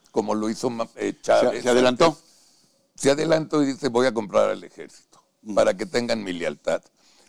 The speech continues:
Speaker 1: La, la recomendación que hizo el ex secretario Cienfuegos para el próximo secretario, dijo López Obrador, "Ni madres". Entonces buscó uno de segundo grado, un general de segundo grado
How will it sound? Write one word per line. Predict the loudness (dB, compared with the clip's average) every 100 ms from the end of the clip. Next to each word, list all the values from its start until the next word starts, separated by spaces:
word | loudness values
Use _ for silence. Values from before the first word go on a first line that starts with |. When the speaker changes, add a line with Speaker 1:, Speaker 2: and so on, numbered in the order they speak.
| _ _
Speaker 1:
La, | -4 0 0 0
la | 0 2
recomendación | 2 -4 -4 0 -2 0 -4 -4
que | -10
hizo | -2 -2
el | -2 _
ex | -6 -6
secretario | -6 -4 -6 -2 -2 -2 -6
Cienfuegos | -10 -14 -4 -2 -2 -4 -14 -20 _ _ _
para | 0 2 2 -2 -8
el | -4
próximo | -2 -2 -6 -8
secretario, | -8 -8 -8 -2 -2 -2 -4 -12 -12 _ _ _
dijo | -10 -4 -2
López | -2 -2 -6 -4
Obrador, | 0 0 0 -6 -10
"Ni | -14
madres". | -6 -4 -4 -4 -8 -8
Entonces | -6 0 -2 0 -6
buscó | -4 -6 -2 -2
uno | -2 -4 -6
de | -6 -8
segundo | -10 -10 -8 -6
grado, | -2 -4 -2 -8 -8
un | -12
general | -8 -6 -2 -2 -2
de | -10
segundo | -10 -12 -6 -4
grado | 0 0 0 -6